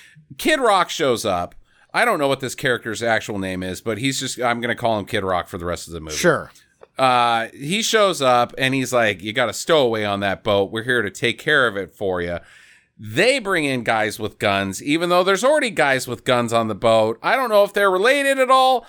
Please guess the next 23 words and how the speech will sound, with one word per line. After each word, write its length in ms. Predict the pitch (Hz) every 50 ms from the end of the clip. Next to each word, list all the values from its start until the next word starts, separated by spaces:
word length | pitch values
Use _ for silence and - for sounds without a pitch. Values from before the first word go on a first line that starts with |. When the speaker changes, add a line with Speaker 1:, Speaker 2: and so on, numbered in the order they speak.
| - - - _ _ -
Speaker 1:
but 800 | 123 117 - - 254 285 247 185 147 135 131 123 - - - - _ _ _ _ _ _ _ _ _ _ _ 147
Dacascos 840 | - 190 160 - 233 262 277 277 262 - - 202 185 175 151 - - _ _ - - -
jumps 460 | - - - 302 302 311 240 - 262
up 320 | 254 247 220 - - _ _ _ _ _ _ _ _ _ _ -
and 140 | 247 247 240
it, 120 | 202 -
like, 220 | 214 226 226 208 -
he 240 | - 214 233 285 285
has 320 | 254 247 240 240 214 -
flying 640 | - - - 233 247 262 262 269 277 269 262 240
powers. 680 | - - 196 170 160 143 123 101 82 71 - - - - -
He 100 | - 208
just 260 | 202 233 226 226 -
flies 600 | - - - 277 294 285 294 285 277 262 269 226
onto 260 | 247 247 247 247 240
this 220 | 214 196 190 - -
crate, 520 | - - - 262 254 214 190 170 - _ _ _ _ _ _
lands 400 | - 240 269 294 302 302 285 240
up 220 | 262 262 254 262
on 160 | 240 240 226
top 340 | 190 - - 247 269 294 285
of 140 | 208 180 165
it, 240 | 165 165 165 165